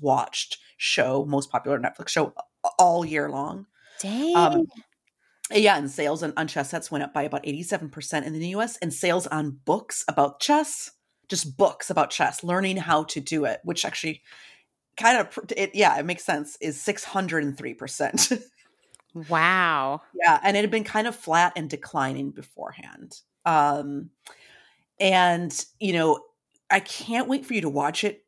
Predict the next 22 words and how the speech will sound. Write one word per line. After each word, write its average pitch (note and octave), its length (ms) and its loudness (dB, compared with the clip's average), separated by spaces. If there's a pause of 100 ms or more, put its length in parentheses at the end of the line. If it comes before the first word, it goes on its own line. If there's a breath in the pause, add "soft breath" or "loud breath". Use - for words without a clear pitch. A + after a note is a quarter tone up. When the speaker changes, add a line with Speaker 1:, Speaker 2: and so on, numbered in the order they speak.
Speaker 1:
especially A#3 960 -2
to - 160 -4
see F3 300 -4
the E3 140 -4
interiors. D#3+ 960 -2 (400 loud breath)
I'm F#3+ 160 2
super F#3+ 400 0
curious F3 340 0
to E3+ 60 -6
see D3+ 560 2
what D3 240 2
else C#3 240 0
might D3 280 -4
start - 260 -2
trending, D3+ 600 -2
because C#3 360 -2
there D#3+ 400 4
are F#3 120 2
some E3 280 -2
really D3 240 0
great C3 260 -4
wallpaper F#3 800 0